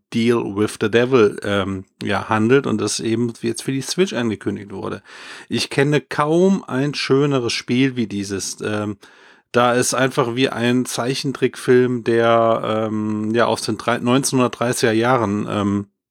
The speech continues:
ja, der sieht so aus wie ein Zeichentrickfilm aus den neunzehnhundertdreißiger Jahren.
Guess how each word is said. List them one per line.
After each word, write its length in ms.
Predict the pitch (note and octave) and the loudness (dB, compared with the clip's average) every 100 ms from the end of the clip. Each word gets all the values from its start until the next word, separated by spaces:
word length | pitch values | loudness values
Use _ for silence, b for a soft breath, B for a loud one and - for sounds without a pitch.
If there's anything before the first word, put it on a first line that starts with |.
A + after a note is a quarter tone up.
| _ _ - | _ _ -6
ja, 300 | G#2 G2+ - | -4 -4 -4
der 200 | A#2 A2 | 2 2
sieht 180 | C3 - | 2 2
so 80 | |
aus 340 | - A2+ A#2+ - | 2 2 0 -2
wie 120 | A2+ | -2
ein 200 | G#2 G2+ | -2 -4
Zeichentrickfilm 720 | - A2+ G#2+ - A2 - A#2+ | -2 -2 -2 -6 -8 -4 -6
aus 140 | A#2+ - | -6 -4
den 80 | |
neunzehnhundertdreißiger 800 | A2 A2+ A2 G#2 - G#2+ - G#2+ | -2 -2 -2 -6 -6 -6 -6 -4
Jahren. 400 | G#2+ A2+ A2+ A2+ | -2 0 0 -4